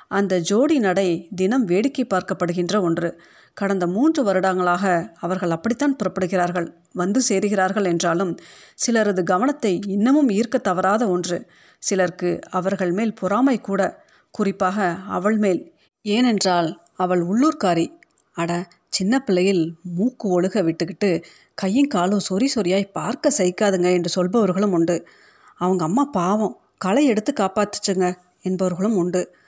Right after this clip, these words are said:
அவர்கள் இருவரும் அரசு ஊழியர்கள். அங்கிருந்து ஐந்து மைலில் இருக்கும் முத்துப்பட்டி பஞ்சாயத்து யூனியனில் வேலை பார்க்கிறார்கள். அவன் கேஷியர், அவள் டைப்பிஸ்ட். வீட்டு வசதிக்காக அவர்கள் இங்கே தங்கி தினம் பஸ்ஸில் போய் வந்தார்கள்.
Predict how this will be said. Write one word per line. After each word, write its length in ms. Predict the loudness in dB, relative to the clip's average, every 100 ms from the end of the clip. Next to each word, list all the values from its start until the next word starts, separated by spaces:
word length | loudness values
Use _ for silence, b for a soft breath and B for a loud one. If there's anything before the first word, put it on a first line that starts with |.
| b b b b _
அவர்கள் 400 | -2 0 0 0 0
இருவரும் 560 | 0 2 0 -2 -4
அரசு 420 | -4 -2 0 0
ஊழியர்கள். 560 | 0 2 2 2 -2 -4 b b b
அங்கிருந்து 580 | 0 2 4 4 4 4
ஐந்து 360 | 4 4 4
மைலில் 420 | 4 2 2 2
இருக்கும் 360 | 2 0 -2 -2
முத்துப்பட்டி 500 | -2 -2 -2 -2 -2 -2
பஞ்சாயத்து 440 | 0 2 0 2
யூனியனில் 460 | 2 2 2 2 2
வேலை 240 | 0 0
பார்க்கிறார்கள். 720 | 0 -2 0 -2 -2 -4 -6 B B B
அவன் 360 | B -2 0 -2 -4 -2
கேஷியர், 540 | 0 0 0 0 -2 b b b
அவள் 380 | -4 0 0 -2 -2
டைப்பிஸ்ட். 520 | -2 0 -2 -2 -2 -8 _ _ _ _ _
வீட்டு 400 | 2 2 2 0
வசதிக்காக 840 | 0 0 -2 0 0 2 2 0 B B B
அவர்கள் 360 | -2 0 0
இங்கே 340 | 2 2 2 0
தங்கி 500 | 0 2 0 0 -4
தினம் 300 | 0 4 4
பஸ்ஸில் 380 | 4 2 2 0
போய் 180 | 2 2
வந்தார்கள். 580 | 2 0 0 0 -4